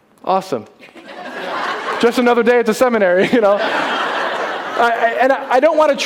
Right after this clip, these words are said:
trivialize it, I mean, 'cause it really is about manifesting Jesus. But one of the things that really strikes me is that there is more, and that it's just, it's just for those who ask,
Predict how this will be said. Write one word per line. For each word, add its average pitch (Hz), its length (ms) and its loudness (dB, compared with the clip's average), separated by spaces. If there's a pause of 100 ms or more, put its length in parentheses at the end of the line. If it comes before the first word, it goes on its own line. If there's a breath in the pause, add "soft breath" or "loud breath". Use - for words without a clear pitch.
trivialize 214 520 2
it, 139 140 -2
I 190 80 0
mean, 220 200 0
'cause 226 200 -2
it 233 200 2
really 285 260 2
is 254 120 0
about 220 420 0
manifesting 214 680 0
Jesus. 175 480 -2 (320 loud breath)
But - 360 -2
one 220 220 2
of 339 80 0
the 285 80 2
things 247 280 0
that 233 100 2
really 233 180 2
strikes - 500 -2
me 160 360 -2 (320 loud breath)
is 214 160 0
that 208 200 0
there 254 160 2
is 262 460 -2
more, 156 540 -2 (520 soft breath)
and 226 180 2
that 226 200 -2
it's 226 140 -6
just, - 280 -4 (380)
it's 202 140 -6
just 302 180 -2
for 269 80 -2
those 254 240 0
who 233 140 -2
ask, - 640 -4